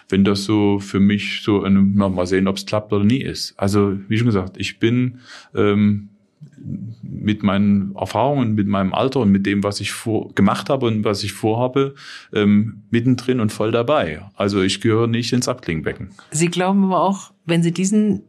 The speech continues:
Speaker 2: Wahlkreis Direktmandat holen, kommt man an Ihnen nicht mehr vorbei.
Speaker 1: Darum geht es nicht.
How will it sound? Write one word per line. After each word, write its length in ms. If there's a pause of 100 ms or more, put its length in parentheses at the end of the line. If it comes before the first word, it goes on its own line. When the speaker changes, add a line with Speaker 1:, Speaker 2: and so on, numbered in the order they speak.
Speaker 2:
Wahlkreis 800 (360)
Direktmandat 680
holen, 420 (320)
kommt 260
man 120
an 140
Ihnen 160
nicht 180
mehr 100
vorbei. 360 (180)
Speaker 1:
Darum 240
geht 160
es 100
nicht. 260